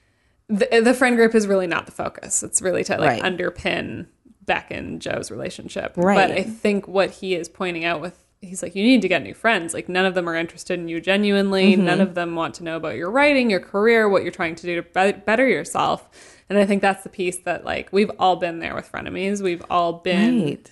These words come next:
Speaker 1: stuck kind of in a wrong friend group that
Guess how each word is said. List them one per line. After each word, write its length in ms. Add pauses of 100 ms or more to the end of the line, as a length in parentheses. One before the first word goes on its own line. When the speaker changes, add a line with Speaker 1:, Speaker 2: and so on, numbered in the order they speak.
Speaker 1:
stuck 480
kind 200
of 80
in 80
a 80
wrong 380
friend 340
group 380
that 380